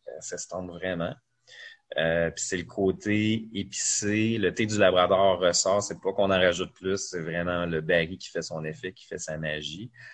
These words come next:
Puis évidemment, on a le petit côté boisé qui vient du baril de chêne et la petite finale, euh, sucrée avec, euh, un arrière-goût de, de sirop d'érable, mais pas le côté nécessairement très sucré du sirop d'érable, là. Plus la, la petite molécule agréable, là, qui nous rappelle le goût, euh, de l'érable, le côté, euh,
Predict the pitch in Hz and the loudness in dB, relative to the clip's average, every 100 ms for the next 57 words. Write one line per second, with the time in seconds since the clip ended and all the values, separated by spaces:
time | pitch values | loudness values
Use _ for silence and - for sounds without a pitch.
0 | - 78 76 78 80 85 82 78 78 - | -14 -10 -6 -4 -4 -4 -4 -6 -8 -10
1 | - 78 85 80 82 78 80 85 - 80 | -10 -10 -8 -4 -2 -2 -4 -10 -12 -10
2 | 82 80 78 76 78 - 90 107 120 113 | -10 -6 -6 -6 -6 -6 0 2 2 0
3 | - 87 98 101 98 87 80 78 - - | -4 -6 -2 0 2 2 2 2 -4 -10
4 | 87 87 90 85 80 78 78 - - 95 | -4 -2 0 0 -2 0 0 -2 -4 -6
5 | 82 90 90 80 78 78 76 76 73 - | -4 -2 -2 -2 -2 -2 -4 -4 -6 -18
6 | - 85 87 87 87 82 82 82 95 87 | -10 -6 -2 0 2 2 2 -6 -8 -4
7 | 85 78 78 80 78 76 76 - 95 107 | -2 -4 -4 -4 -2 -2 -2 -2 0 0
8 | 110 98 92 110 104 87 85 - - - | 4 6 6 6 4 0 -2 -4 -14 -20
9 | _ - 160 170 110 101 123 104 - 90 | _ -2 0 2 0 2 2 2 0 0
10 | 104 107 - 101 - - - 107 95 - | -2 -2 -2 -2 -2 -6 -6 -6 -4 -4
11 | 87 92 85 85 95 92 85 113 123 95 | -2 -2 0 0 0 -2 -6 -6 -4 0
12 | 87 87 87 - - 101 95 92 120 113 | 2 2 0 -2 -4 0 2 0 2 6
13 | 98 90 87 90 101 95 95 92 87 85 | 8 6 6 6 6 4 0 -2 -4 0
14 | 87 95 98 98 87 85 90 98 95 85 | 0 2 0 0 -2 -2 -4 -2 -2 0
15 | 80 80 85 85 85 80 87 90 82 78 | 0 0 0 0 0 2 0 -2 -4 -6
16 | - 82 80 90 90 85 78 | -6 -10 -10 -10 -6 -2 -2